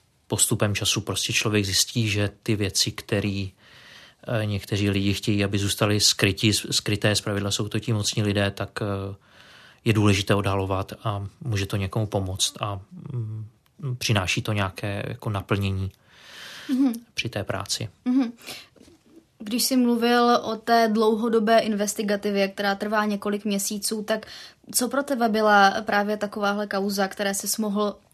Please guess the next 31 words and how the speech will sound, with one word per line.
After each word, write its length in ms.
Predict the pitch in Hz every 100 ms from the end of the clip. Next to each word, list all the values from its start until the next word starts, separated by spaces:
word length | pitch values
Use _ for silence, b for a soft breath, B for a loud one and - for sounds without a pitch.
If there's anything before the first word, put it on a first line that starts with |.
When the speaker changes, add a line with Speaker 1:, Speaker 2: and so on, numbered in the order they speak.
| _ 202
Speaker 2:
věnovat 400 | 196 190 196 202
takhle 260 | 202 208
dlouho? 340 | 196 190 190 196 _ _ B B B B B B B B B B B -
Speaker 1:
Těch 160 | 131
věcí 320 | 120 117 143
asi 200 | 135 -
víc. 560 | 147 117 127 - - - -
Já 220 | - 123 123 123 127 127 123
vlastně 640 | - 127 123 - 143 135 127
si 460 | - - - -
myslím, 320 | 139 120 139 131
že, 100 | 139 131 135 82
eh, 20 | 131 123 127
mnohdy 520 | 127 123 123 117 127 123 _ _
to 140 | 147
není 540 | 139 131 127 135 139 -
ani 300 | 127 127 139 -
o 120 | 117
tom, 300 | 117 123 123
že 100 | 120
by 140 | 120 123
člověk 480 | - 123 135 131
několik 400 | 123 117 127 120
měsíců 420 | 127 113 127 120 131
nad 120 | 120
něčím 420 | 120 120 - 139
bádal 460 | 117 107 107 113 113
a 40 | 120
pak 240 | 110 -
to 120 | 135
vydal. 500 | 113 104 98 101 147